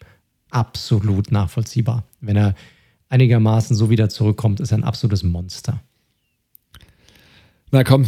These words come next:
Speaker 2: dann sprechen wir doch mal über den Elefanten im Raum, oder?
Speaker 1: Ja, ma-, machen wir es kurz. Also ich glaub, Aaron Donald haben beide von uns, wenn wir jetzt zu der Interior Defensive Line, äh, reingehen. Und, äh, ich glaub, zu Donald müssen wir nicht wirklich, äh, wirklich viel sagen.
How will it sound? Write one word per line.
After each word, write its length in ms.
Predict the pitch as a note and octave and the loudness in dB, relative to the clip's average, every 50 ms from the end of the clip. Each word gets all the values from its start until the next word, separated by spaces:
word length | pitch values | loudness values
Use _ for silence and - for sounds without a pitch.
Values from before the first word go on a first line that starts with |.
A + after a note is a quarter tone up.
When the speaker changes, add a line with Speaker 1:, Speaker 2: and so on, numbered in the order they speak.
| - - | 0 0
Speaker 2:
dann 160 | A#2+ A#2+ G#2+ | 0 0 2
sprechen 200 | - C3+ C3+ D3 | 2 4 4 4
wir 60 | C#3+ | 4
doch 100 | C#3 C3+ | 4 4
mal 120 | C3+ B2+ | 4 2
über 180 | B2 B2 B2+ B2 | 2 2 2 2
den 140 | A#2 A#2+ A#2+ | 2 2 2
Elefanten 560 | A#2 A#2+ A#2+ A#2 G#2+ - B2 C#3+ E3 C3 B2+ | 2 2 0 0 2 0 0 0 0 0 2
im 100 | A#2 G#2+ | 2 2
Raum, 300 | G#2+ G2+ G#2 G#2 G#2 G#2+ | 4 2 2 2 2 2
oder? 220 | A2+ C3+ E3+ G3+ F#3 - - - - - - - - - - - - - - _ _ _ _ _ _ _ _ _ _ _ _ - - - - - - - _ - | 2 4 4 2 0 -2 -10 -12 -14 -16 -18 -18 -20 -20 -20 -20 -20 -20 -20 _ _ _ _ _ _ _ _ _ _ _ _ -18 -16 -16 -16 -20 -20 -20 _ -2
Speaker 1:
Ja, 260 | - G#2 G#2 A#2 A#2+ | 0 2 2 4 4
ma-, 200 | A#2 A#2 E3 - | 4 2 2 2
machen 220 | D#3 A#2 G#2+ C3 | 2 2 4 4
wir 40 | B2 | 2
es 140 | G2+ - - | 2 0 -2
kurz. 300 | - - B2 A2 - - | 0 2 2 2 0 -2
Also 100 | E3 B2 | -2 -2
ich 60 | G2+ | 0
glaub, 180 | - B2 A2 - | 0 0 -2 0
Aaron 280 | C#3 A#2 A#2+ B2 A2+ | 0 2 2 2 2
Donald 260 | A2 A2 A#2 B2 A2+ | 2 2 2 2 2
haben 120 | G#2 G#2+ G2+ | 2 2 2
beide 220 | G2+ G2 A2+ A#2+ | 2 2 2 2
von 160 | - C3 B2+ | 2 2 2
uns, 440 | D3 C#3 B2+ B2 B2+ - - - - - | 4 4 4 4 2 0 -8 -16 -10 -2
wenn 140 | C#3+ A2+ G#2+ | 0 2 4
wir 80 | A2+ | 4
jetzt 140 | A#2 G#2+ - | 2 2 0
zu 80 | - A#2 | 0 0
der 80 | A#2+ | 2
Interior 400 | A#2 A2 - - B2+ B2 B2 B2+ | 2 0 -2 0 2 2 2 2
Defensive 420 | A2 A2+ A2 - B2+ G2+ A2+ F#2+ F#2+ | 2 0 2 2 2 2 2 2 2
Line, 340 | G#2 G#2 G#2+ A2+ A2+ B2+ C3 - _ _ - | 0 2 2 2 2 0 -2 -6 _ _ -2
äh, 80 | A2 | -2
reingehen. 640 | G#2 F#2+ - G2 G#2 A2 A2 G#2+ G#2+ G#2+ G#2 A2 B2+ | -2 0 2 2 2 4 4 4 4 4 4 2 2
Und, 440 | - B2+ G#2 G#2 G#2 F#2 - - - | 2 2 2 2 2 0 -4 -4 -2
äh, 200 | G#2 G2+ G2+ F#2+ - - - - - - - - _ - | 0 0 0 0 -4 -10 -20 -20 -20 -20 -20 -20 _ -16
ich 120 | - - | -10 -4
glaub, 160 | - A2 - | -4 -4 -4
zu 120 | - - B2 | 0 -2 0
Donald 500 | F#2+ - G2+ F#2 G2 A2 A#2+ A#2+ B2 - | 0 2 0 2 4 4 2 2 2 2
müssen 280 | A#2 A2+ A2 - B2 | 2 2 2 4 2
wir 80 | A2+ G#2 | 2 4
nicht 180 | G#2 A2+ G#2+ - | 4 2 2 2
wirklich, 640 | G#2+ A2 - - A2+ - - - - - - _ _ _ _ _ - | 0 0 2 0 -2 -2 -4 -10 -18 -18 -20 _ _ _ _ _ -8
äh, 80 | B2 G2+ A2 A#2 G#2+ A2+ - | -4 -2 -2 -2 -2 -2 -4
wirklich 240 | A2+ - A#2+ - | -2 -2 -2 -4
viel 180 | - - G#2+ G2+ | -2 -2 -2 0
sagen. 540 | F2 G2 F2+ F2+ G#2+ A2+ F#2 F2 E2+ G2 | 0 0 0 2 0 0 0 0 -2 -2